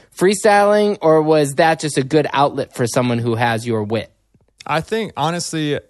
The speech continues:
Speaker 2: I think that is my strong suit. Like, I'm not gonna go into the studio and out-sing probably some of the top liners in there. I, you know, s-, lyrically, I mean, uh, yeah, I went to college for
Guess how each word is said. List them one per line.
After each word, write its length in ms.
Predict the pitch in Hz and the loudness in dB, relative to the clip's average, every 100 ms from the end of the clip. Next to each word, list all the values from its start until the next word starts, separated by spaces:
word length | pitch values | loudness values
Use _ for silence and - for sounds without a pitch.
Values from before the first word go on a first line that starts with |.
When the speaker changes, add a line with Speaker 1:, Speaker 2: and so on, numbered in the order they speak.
| _ | _
Speaker 2:
I 160 | - 143 | -8 -6
think 280 | - 139 120 - | -4 -6 -8 -6
that 320 | 131 127 - | -2 -2 -4
is 280 | 131 131 113 | -4 -4 -4
my 160 | 120 | -6
strong 380 | 120 - 127 123 | -6 -6 -6 -4
suit. 320 | 120 - 113 | -6 -8 -8
Like, 180 | 98 117 | -6 -4
I'm 120 | 123 139 | -4 -2
not 180 | 143 | -4
gonna 180 | 131 139 | -4 -6
go 300 | 120 123 123 | -4 -4 -2
into 140 | 120 120 | -2 -4
the 100 | 110 | -8
studio 360 | - 123 117 | -8 -6 -4
and 100 | 113 | -4
out-sing 760 | 101 110 - - 120 113 110 107 _ - - - _ _ - | -4 -6 -8 -8 -6 -6 -8 -10 _ -20 -20 -20 _ _ -2
probably 320 | 143 127 127 | 0 2 -2
some 180 | - 131 | -4 -4
of 60 | |
the 80 | 120 | -4
top 320 | - 131 131 | -2 -2 0
liners 400 | 135 131 127 123 | -2 -2 -2 -4
in 100 | 127 | -4
there. 480 | 127 131 131 127 127 - | -2 -2 0 -2 -2 -4
I, 560 | 117 117 117 117 113 - _ _ _ | -4 -2 -2 -2 -4 -10 _ _ _
you 120 | 156 | -4
know, 180 | 156 143 | -2 -2
s-, 200 | 139 - - 95 - - - | -4 -8 -14 -16 -16 -18 -12
lyrically, 600 | 156 175 208 - 175 160 | -4 0 0 -2 -2 -2
I 40 | |
mean, 200 | 165 160 | -2 -4
uh, 140 | 156 - | -4 -8
yeah, 340 | - 151 147 123 | -6 0 0 2
I 100 | 139 | 0
went 280 | 139 147 135 | -2 -6 -8
to 520 | - 139 139 131 131 117 - _ _ - | -6 -4 -2 -4 -4 -8 -14 _ _ -10
college 520 | - 131 127 120 113 | -2 -2 0 -4 -8
for 320 | - 117 107 | -6 -6 -6